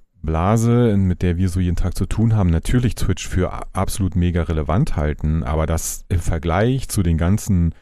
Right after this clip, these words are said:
fünfzig plus-Jährigen, von denen es halt dreimal so viele gibt wie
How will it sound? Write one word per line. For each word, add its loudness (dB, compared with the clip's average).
fünfzig 0
plus-Jährigen, 0
von 2
denen 4
es -2
halt 0
dreimal 2
so -4
viele 0
gibt -4
wie 0